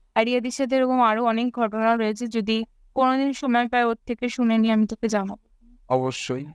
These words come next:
Speaker 2: তো
Speaker 1: অবশ্যই করবো, তোর দর্শকদের সাথে শেয়ার করবো।
Speaker 2: অবশ্যই।
Speaker 1: হুম।
Speaker 2: তো ঘটনাটা বেশ অন্যরকম ছিল। আশা করি এরপরেও আরো ভালো ঘটনা বা আরো, আরো অন্য ধরনের ঘটনা আমি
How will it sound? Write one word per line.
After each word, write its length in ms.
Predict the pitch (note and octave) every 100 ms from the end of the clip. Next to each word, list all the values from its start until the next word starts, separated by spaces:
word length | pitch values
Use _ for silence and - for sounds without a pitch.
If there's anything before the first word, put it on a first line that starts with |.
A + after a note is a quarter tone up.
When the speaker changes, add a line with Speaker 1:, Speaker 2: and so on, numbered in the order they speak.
| _ -
Speaker 2:
তো 180 | C3
Speaker 1:
অবশ্যই 260 | B2 - B3 A#3+ _ _ _ _ G#3+ G#3 -
করবো, 220 | A3 A3
তোর 220 | A#3+ B3+ A3+
দর্শকদের 600 | A#3+ - B3+ A#3 - A#3+
সাথে 340 | - A3+ A#3
শেয়ার 260 | A3+ A3+ A3
করবো। 720 | A3 _ - _ - _ B2+
Speaker 2:
অবশ্যই। 440 | A#2+ A2+ - A2 - _ _ - _ _ _ _ _ _ _ _ _ _ -
Speaker 1:
হুম। 80 | A3 -
Speaker 2:
তো 60 | A2+
ঘটনাটা 480 | B2 B2+ C3 C3+
বেশ 220 | C#3+ C3+ B2+
অন্যরকম 560 | C3 C#3 C3+ C#3 C#3
ছিল। 240 | - B2+ B2+
আশা 220 | A#2+ C3+
করি 360 | C3+ C#3 C3+ C3+
এরপরেও 480 | C3+ - C3+ C#3 C3
আরো 440 | B2 C3+ C#3 C3+ -
ভালো 240 | C3+ C3+
ঘটনা 520 | C3 B2+ C3+ C3 B2+ - _ _ _ -
বা 80 | C3+
আরো, 280 | C3+ C3 A#2+
আরো 240 | - C#3+ C#3
অন্য 320 | C3+ C#3 C#3
ধরনের 420 | C#3+ C#3 C#3+ C#3
ঘটনা 540 | C#3 C3 C#3 C3+ C3+
আমি 460 | B2+ C3 C3 B2